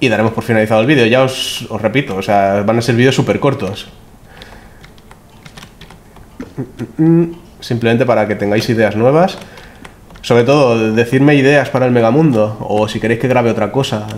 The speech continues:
me lo decís. Porque cuando tenga un hueco lo hago. Vamos a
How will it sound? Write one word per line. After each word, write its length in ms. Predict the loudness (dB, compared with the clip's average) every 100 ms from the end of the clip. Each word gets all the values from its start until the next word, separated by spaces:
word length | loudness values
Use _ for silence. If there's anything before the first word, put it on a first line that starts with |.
| -10 -10
me 80 | -6
lo 80 |
decís. 580 | -4 -2 -4 -4 -12 -18 -20 -20 -20 -20 -20 -20 -20 -20 -16
Porque 140 | -10
cuando 200 | -6 -4
tenga 180 | 0 2
un 140 | 2
hueco 240 | 0 0 2
lo 140 | 2
hago. 160 | 0 -4 -8 -18 -20 -20 -20 -20 -20 -20 -20 -20 -20 -20 -20 -20 -20 -20 -20 -20 -20
Vamos 220 | -12 -6 -2
a 240 | -2 -4